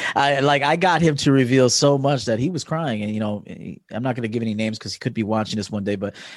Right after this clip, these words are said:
and, and it's, you know, it's, it's, it's, it's, it's between us, but I've had grown men cry on the phone with me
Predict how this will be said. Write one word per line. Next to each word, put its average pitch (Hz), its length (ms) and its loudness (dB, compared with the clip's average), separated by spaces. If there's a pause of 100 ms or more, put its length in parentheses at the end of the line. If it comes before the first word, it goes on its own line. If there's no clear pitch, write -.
and, 117 180 2
and 110 140 -2
it's, 101 220 -4
you 110 160 -6
know, 104 120 0
it's, 101 160 -4
it's, - 340 -6
it's, 101 200 -8
it's, - 280 -6
it's - 260 -8
between 107 420 -4
us, 113 180 0
but - 220 -4 (360)
I've 127 240 0
had 160 200 2
grown 127 220 -2
men 113 360 -2
cry 120 240 -2
on 101 60 -4
the 95 60 -8
phone 107 180 -6
with 90 160 -10
me 78 140 -16